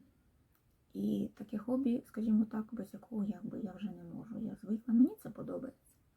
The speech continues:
І от бачите, наскільки іде прогрес, зростання, якийсь, не знаю, що десь я колись побачила, що на майстер-класах більше переглядів,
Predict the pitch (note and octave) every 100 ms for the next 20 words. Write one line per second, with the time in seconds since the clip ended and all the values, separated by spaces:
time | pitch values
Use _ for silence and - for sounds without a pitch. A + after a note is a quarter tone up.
0 | _ - - - - - _ _ _ A#3+
1 | A#3+ A#3 A#3 C#4+ B3 G#3 G#3+ - A#3 -
2 | G#3+ G3+ - _ _ _ _ _ _ _
3 | _ _ - _ _ _ _ - G3 A3
4 | A3 G#3+ - _ - G#3+ G3+ G3+ G3+ -
5 | - - - B3 - _ _ _ - G#3+
6 | G3 - - F#3+ G#3 F#3+ A3 - - -
7 | - - - - - A3 - - - G3+
8 | G3+ - - _ _ _ _ _ - G#3
9 | A#3 G#3+ G3+ G3+ G3+ A#3+ C4+ - A#3 -
10 | G3+ F#3+ F#3+ - - C#4 G#3 F3+ F#3+ -
11 | C#4+ E4+ G4 F4+ F#4 G4+